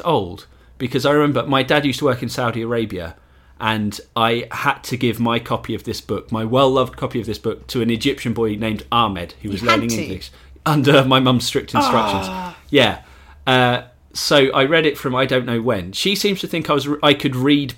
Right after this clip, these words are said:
Speaker 1: the poems when I was two.
Speaker 2: Right.
Speaker 1: She seemed to think that I could, uh, I'd memori-, I'd read it so much that by the age of, like, probably late twos, I, uh, could, uh, just recite them.
Speaker 2: Yeah.
Speaker 1: Uh,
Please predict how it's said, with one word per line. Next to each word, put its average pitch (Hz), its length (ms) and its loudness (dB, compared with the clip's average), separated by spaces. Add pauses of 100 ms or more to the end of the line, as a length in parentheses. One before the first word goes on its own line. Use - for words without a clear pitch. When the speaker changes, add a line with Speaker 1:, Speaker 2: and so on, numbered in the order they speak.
(140)
Speaker 1:
the 131 140 -4
poems 123 560 2 (180)
when 123 140 2
I 117 80 0
was 113 200 -4
two. 90 400 -6 (580)
Speaker 2:
Right. 156 220 -8
Speaker 1:
She 156 120 4
seemed 170 220 -2
to - 80 -12
think 151 180 -2
that - 100 -12
I 139 120 2
could, 131 380 -2 (200)
uh, 113 380 -2 (280)
I'd 120 180 -2
memori-, 131 440 0
I'd 120 260 -2
read 135 160 2
it - 120 -6
so 131 180 -2
much 110 240 -4
that - 140 -10
by 113 160 -2
the 113 100 -2
age 113 180 -2
of, 101 220 -10
like, 98 220 -6 (340)
probably 98 400 -8
late 101 320 -8
twos, 92 500 -12 (680)
I, 107 340 -4 (120)
uh, 110 280 -4
could, - 200 -8 (1160)
uh, 107 180 0
just - 260 -6
recite 113 560 -4
them. 87 200 -10 (400)
Speaker 2:
Yeah. 160 280 -6 (200)
Speaker 1:
Uh, 95 380 -4